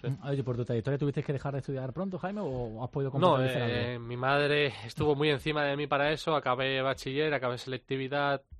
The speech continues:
Speaker 1: con más o menos buena nota y, bueno, empecé a estudiar inef, pero no estoy pudiendo.
Speaker 2: Mm.
Speaker 1: No, no, no he podido y, y, bueno, pues ahí, ahí estoy.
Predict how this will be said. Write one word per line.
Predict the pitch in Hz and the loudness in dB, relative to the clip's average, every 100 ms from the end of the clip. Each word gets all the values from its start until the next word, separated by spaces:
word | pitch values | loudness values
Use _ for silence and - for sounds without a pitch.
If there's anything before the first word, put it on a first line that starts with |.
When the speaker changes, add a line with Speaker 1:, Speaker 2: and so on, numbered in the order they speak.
| - | -10
Speaker 1:
con | 135 131 131 131 131 | -6 -4 -4 -6 -6
más | 135 143 | -6 -6
o | |
menos | 135 131 | -6 -2
buena | 135 135 | 0 0
nota | 147 160 170 170 | 0 0 2 2
y, | 156 131 123 120 120 117 | 2 -2 -4 -6 -8 -8
bueno, | 117 117 | -8 -8
empecé | 107 123 | -6 -8
a | |
estudiar | 117 131 131 127 | -4 0 2 0
inef, | 135 151 - | 0 -2 -2
pero | 123 113 | -4 -4
no | 113 120 120 | -4 -4 -4
estoy | - 120 | -6 -8
pudiendo. | 113 107 104 - _ _ | -6 -8 -8 -12 _ _
Speaker 2:
Mm. | 127 117 117 | -4 -2 -4
Speaker 1:
No, | 113 127 | -10 -8
no, | 117 120 123 | -4 -2 -2
no | 123 | -4
he | 120 | -4
podido | 120 127 139 135 127 | -2 0 0 0 -2
y, | 110 - - _ - | -6 -12 -20 _ -14
y, | 120 113 110 | -10 -10 -10
bueno, | 101 - | -12 -16
pues | - 104 110 | -16 -14 -8
ahí, | 107 107 104 | -6 -4 -4
ahí | 104 110 | -4 -6
estoy. | - | -8